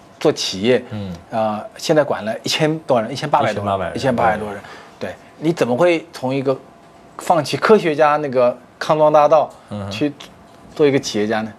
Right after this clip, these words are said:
Speaker 2: 其实我觉得这个科学家和，或者说创业家吧，其实他有一个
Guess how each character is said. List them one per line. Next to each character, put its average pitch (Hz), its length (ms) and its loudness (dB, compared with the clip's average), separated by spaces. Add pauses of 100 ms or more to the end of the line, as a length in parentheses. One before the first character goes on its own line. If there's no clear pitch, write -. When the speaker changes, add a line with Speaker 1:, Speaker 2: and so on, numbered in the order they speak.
(380)
Speaker 2:
其 139 120 -12
实 165 80 -6
我 98 120 -4
觉 92 100 -8
得 135 180 -4 (540)
这 117 180 -2
个 92 260 -6
科 - 160 -6
学 127 160 -4
家 110 240 2
和， 82 540 -8 (180)
或 117 80 -4
者 92 80 -4
说 98 140 -8
创 113 200 -8
业 87 100 -8
家 85 220 -8
吧， 85 120 -12 (220)
其 - 60 -12
实 165 80 -4
他 185 100 -2
有 110 140 -2
一 95 60 -8
个 92 440 -2